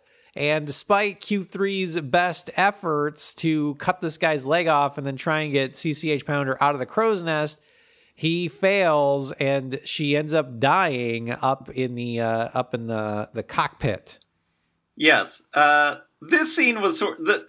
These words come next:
Speaker 2: the reveal was funny to me because they make a big deal throughout the movie that, like, they only have the audio feed from C C H Pounder, right?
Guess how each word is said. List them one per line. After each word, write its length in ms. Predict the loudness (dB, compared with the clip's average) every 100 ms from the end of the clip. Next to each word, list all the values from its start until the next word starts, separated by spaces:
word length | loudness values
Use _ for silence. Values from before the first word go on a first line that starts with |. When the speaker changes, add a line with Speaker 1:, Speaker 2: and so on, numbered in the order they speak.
| _
Speaker 2:
the 120 | 0
reveal 460 | 2 2 2 2 4
was 200 | 2 2
funny 260 | 2 4 2
to 80 |
me 200 | 2 0
because 380 | 2 2 0 2
they 80 | 2
make 180 | 2 2
a 40 | 2
big 260 | 0 0
deal 320 | 4 4 4
throughout 320 | 2 4 4 4
the 60 |
movie 340 | 0 2 2 2
that, 220 | 2 2
like, 400 | 4 4 0 -6 _ -20 -20 -20 -20 _
they 160 | 2 2
only 220 | 4 2
have 340 | 4 4 4 -2 _ -2
the 200 | -2 4
audio 400 | 4 6 4 2
feed 400 | -2 -4 -4 -2
from 200 | -2 0
C 180 | -2 -2
C 200 | -2 2
H 200 | 2 2
Pounder, 400 | 0 2 2 2
right? 380 | 4 2 0